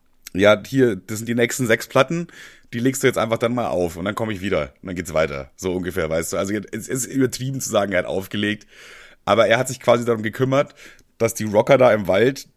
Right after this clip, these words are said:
die Musik hören, die sie Musik, äh, hören wollen, so.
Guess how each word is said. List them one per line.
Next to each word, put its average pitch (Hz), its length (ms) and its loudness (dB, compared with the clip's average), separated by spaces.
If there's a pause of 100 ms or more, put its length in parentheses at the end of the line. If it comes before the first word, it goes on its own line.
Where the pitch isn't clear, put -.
die - 180 -10
Musik 127 300 -4
hören, 82 160 0
die 82 80 -4
sie 76 80 -4
Musik, 80 360 -8
äh, 73 320 -6
hören 82 260 2
wollen, 76 460 -2
so. 78 320 -6